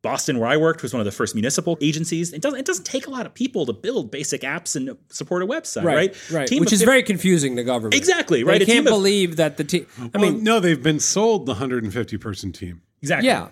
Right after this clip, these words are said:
Speaker 1: You know, you, you can come in and sell a huge team, but it, it's harder to say, you know, if you just let me hi-, I mean, th-, hire seven or eight people.
Speaker 2: Their
Speaker 1: So I
Speaker 2: heads explode. Their heads explode.
Speaker 1: And that's
Speaker 2: When you're
Speaker 1: how
Speaker 2: like,
Speaker 1: I
Speaker 2: "Look,
Speaker 1: got
Speaker 2: I can get a ton done with eight people."
Speaker 3: But see, the problem is the minute it succeeds and starts to get noticed,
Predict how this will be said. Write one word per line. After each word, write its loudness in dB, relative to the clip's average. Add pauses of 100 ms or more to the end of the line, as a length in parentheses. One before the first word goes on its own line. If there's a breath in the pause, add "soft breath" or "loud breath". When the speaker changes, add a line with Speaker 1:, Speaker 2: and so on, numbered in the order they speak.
(120)
Speaker 1:
You -2
know, 4
you, -4
you -4
can -8
come -4
in 0
and -4
sell -2
a -2
huge -6
team, -4
but -2
it, -4
it's -8
harder 0
to -2
say, 0
you -6
know, -8
if -12
you -12
just -6
let -4
me 0
hi-, -6
I -12
mean, -4
th-, -4 (340 soft breath)
hire 0
seven -2
or -2
eight -6
people. -8 (200)
Speaker 2:
Their 6
Speaker 1:
So 4
I 4
Speaker 2:
heads 2
explode. -2
Their 4
heads -2
explode. -8
Speaker 1:
And -2
that's 0
Speaker 2:
When 4
you're 2
Speaker 1:
how -
Speaker 2:
like, 0
Speaker 1:
I 4
Speaker 2:
"Look, 4
Speaker 1:
got 4
Speaker 2:
I 0
can -2
get 2
a 0
ton -2
done -2
with -2
eight -4
people." -4
Speaker 3:
But 0
see, 2
the 0
problem 0
is -2
the -4
minute 0
it -4
succeeds -6
and -8
starts -8
to -16
get -8
noticed, -4